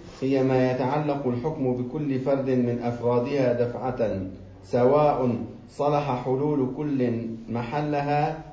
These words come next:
أو لا، كقوله تعالى: "وإن أحد من المشركين استجارك فأجره"، فإن طلب الإجارة منه صلى الله عليه وسلم ثابت لاستجارة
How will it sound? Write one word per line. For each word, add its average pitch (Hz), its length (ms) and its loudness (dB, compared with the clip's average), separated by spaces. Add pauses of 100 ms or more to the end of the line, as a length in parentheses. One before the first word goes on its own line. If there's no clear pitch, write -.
(200)
أو 135 240 6
لا، 120 360 4 (240)
كقوله 139 680 2
تعالى: 131 640 2 (360)
"وإن 135 280 2 (100)
أحد 151 300 -2
من 127 380 2
المشركين 123 800 0
استجارك 127 880 2
فأجره"، 117 500 -2 (800)
فإن 147 440 2
طلب 156 320 4
الإجارة 135 720 2
منه 139 380 0
صلى 139 260 2
الله 127 500 2
عليه 127 380 0
وسلم 147 460 -2 (680)
ثابت 143 580 6
لاستجارة 131 920 2